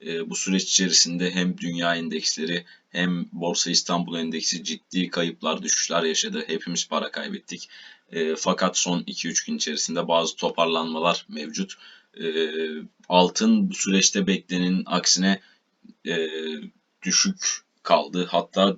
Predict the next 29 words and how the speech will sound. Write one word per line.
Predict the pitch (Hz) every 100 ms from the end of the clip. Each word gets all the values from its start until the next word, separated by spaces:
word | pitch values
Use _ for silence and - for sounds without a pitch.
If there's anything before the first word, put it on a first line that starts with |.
| -
düşüşe | 92 - - 95
geçti | 85 - - 87
diyebilirim. | 87 87 85 90 85 - - -
Normalde | 87 85 82 80 92 90
borsalar | 90 - 80 78
çöktüğünde, | - 80 - 76 80 104 - - _
e, | - 82 80 76 78
güvenli | - 85 82 92
liman | 85 80 76
olarak | 76 76 73
görülen | - 82 78 76 -
altının | 82 80 85 98 - _
fırlaması | - 90 87 87 85 87 80
bekleniyordu. | 92 - - 76 76 92 92 - - - -
E, | 80 80 78
bu | 98
ekranda | 107 101 98 98
gördüğünüz | 95 92 90 92 98 87
veriler | 90 82 80 98 104 -
iki | - 85
bin | 92 -
iki | 76 - 90
yılında | 82 80 78
ortaya | 78 80 82
çıkan, | 80 - 82 90 - _ _ -
yine | 87 87 85
Çin'de | - 82 82
ortaya | 92 92 82
çıkmıştı. | 80 - - - -